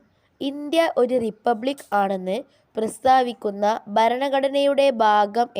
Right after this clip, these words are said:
ഏതാണ്? ഉത്തരം ആമുഖം. അടുത്ത ചോദ്യം,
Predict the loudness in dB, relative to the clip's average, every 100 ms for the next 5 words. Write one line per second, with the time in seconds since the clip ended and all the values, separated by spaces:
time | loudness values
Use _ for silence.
0 | -2 -2 -6 -8 -18 _ _ _ _ _
1 | _ -8 0 2 2 0 -6 _ _ _
2 | 0 2 2 0 -4 -6 -10 _ _ _
3 | _ _ _ _ _ -4 -2 -2 -4 -2
4 | -2 -2 -2 -4